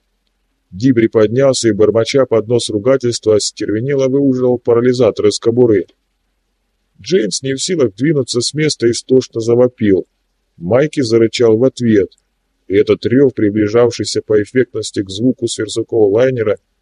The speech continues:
легко поглотил вопль Джейнса. «Стреляй, Ди, стреляй!» Ди продолжал возиться с парализатором. Тогда Кей выхватил из кобуры под пиджаком свой львиный зев, прицелился,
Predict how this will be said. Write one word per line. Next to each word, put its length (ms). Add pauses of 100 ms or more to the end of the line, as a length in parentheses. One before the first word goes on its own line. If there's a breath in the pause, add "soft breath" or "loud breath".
(280)
легко 480
поглотил 600
вопль 360
Джейнса. 580 (760)
«Стреляй, 920
Ди, 360
стреляй!» 960 (1000)
Ди 240
продолжал 560
возиться 440
с 80
парализатором. 840 (840)
Тогда 340
Кей 220
выхватил 500
из 140
кобуры 400
под 200
пиджаком 540
свой 240
львиный 400
зев, 380 (480)
прицелился, 800